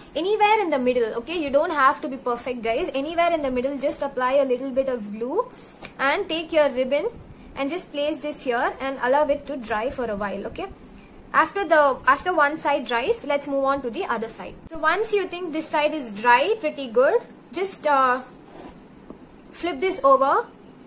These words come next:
and you see where this, uh, ribbon hits the album.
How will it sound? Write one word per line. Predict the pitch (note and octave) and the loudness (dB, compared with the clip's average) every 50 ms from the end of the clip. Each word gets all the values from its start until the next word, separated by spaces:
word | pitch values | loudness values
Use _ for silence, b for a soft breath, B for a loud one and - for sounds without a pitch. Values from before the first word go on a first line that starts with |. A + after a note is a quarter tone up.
| - - - | -12 -4 -2
and | C4+ C#4 C#4 C#4+ C#4 | 0 0 0 0 -2
you | D4 D4 | -4 -4
see | D4 - E4 E4+ F4+ D#4 | -4 -4 -4 -4 0 2
where | D4+ C#4+ C#4+ C#4+ C4 | 4 6 6 4 4
this, | A#3 C#4 D4+ - - - - - | -2 -6 -6 -6 -8 -8 -4 -2
uh, | C4 B3+ A#3+ | -2 0 0
ribbon | B3+ C4 B3+ C#4+ C#4+ C#4+ C#4 B3 - - | 0 0 0 -2 -4 -4 -6 -8 -10 -12
hits | - - D#4 F4+ F#4+ - - - | -8 -6 -6 -6 -6 -8 -8 -6
the | - C4 C4 B3+ A#3+ A#3+ A#3 A3+ G#3+ - | -4 -2 -2 0 0 0 0 -2 -2 -2
album. | - A#3 A#3 A#3 A#3 D4+ F#4+ | -2 0 0 0 -2 -2 -4